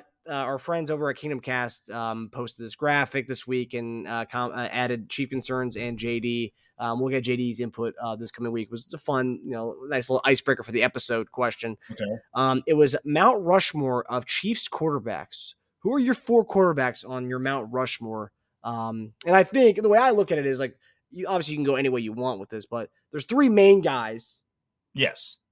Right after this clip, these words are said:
Speaker 1: And then the fourth one, you can have fun with that. That could be anybody, I think. Um, you could, you could argue s-, a few guys in there to be the right answer there, but there's, there's,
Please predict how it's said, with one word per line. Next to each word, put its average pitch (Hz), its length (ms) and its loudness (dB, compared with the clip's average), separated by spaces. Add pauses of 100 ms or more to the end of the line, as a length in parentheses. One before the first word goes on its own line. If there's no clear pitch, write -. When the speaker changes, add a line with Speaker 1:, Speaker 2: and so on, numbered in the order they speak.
(140)
Speaker 1:
And 151 120 0
then 160 80 0
the 143 40 -2
fourth 208 300 6
one, 151 260 -2
you 143 60 -4
can 147 100 -2
have 139 140 0
fun 135 220 -4
with 113 140 -10
that. 101 180 -10
That 139 100 -2
could 147 100 -4
be 143 240 -2
anybody, 123 480 -4
I 113 100 -6
think. 107 280 -12 (180)
Um, 110 300 -8 (480)
you 214 220 -2
could, 226 160 0
you 240 80 2
could 220 80 6
argue 185 300 6
s-, - 120 -6
a - 80 -2
few 175 160 -2
guys 147 300 0
in 147 80 -6
there 151 100 -2
to 131 140 -12
be 135 100 -4
the 127 80 -2
right 131 260 -2
answer 131 400 -4
there, 160 220 2
but 135 240 -2 (440)
there's, 185 400 2 (360)
there's, 170 140 -6